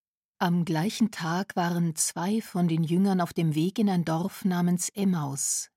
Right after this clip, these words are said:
das sechzig Stadien von Jerusalem entfernt ist. Sie sprachen miteinander über all das, was sich ereignet hatte. Und es geschah, während sie redeten und ihre Gedanken austauschten,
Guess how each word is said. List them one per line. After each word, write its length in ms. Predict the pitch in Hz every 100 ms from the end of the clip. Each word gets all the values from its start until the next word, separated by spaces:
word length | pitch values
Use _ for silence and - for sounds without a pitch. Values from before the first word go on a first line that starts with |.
| _
das 280 | - 170 -
sechzig 560 | 214 233 - - 220 -
Stadien 560 | - 175 175 190 208
von 220 | 208 208
Jerusalem 580 | 202 196 180 175 180 185
entfernt 480 | 190 196 208 185 -
ist. 380 | 165 - - _ _ _ _ _ _ -
Sie 140 | 226
sprachen 400 | - 226 254 -
miteinander 560 | 185 165 165 160 156 165
über 180 | 170
all 200 | - 214
das, 260 | 208 214 -
was 140 | 226
sich 160 | 233 214
ereignet 460 | 214 226 - 147 -
hatte. 220 | - 135 - _ _ _ _ _ _ _ _
Und 160 | 185 160
es 120 | -
geschah, 540 | 156 - 175 156 170 - _ _ _ _ -
während 260 | 208 208
sie 80 | 214
redeten 720 | 196 247 302 240 - 170 170
und 140 | 175 175
ihre 280 | 180 165
Gedanken 520 | 156 160 185 247 - 214
austauschten, 880 | 165 165 - 165 170 - - 226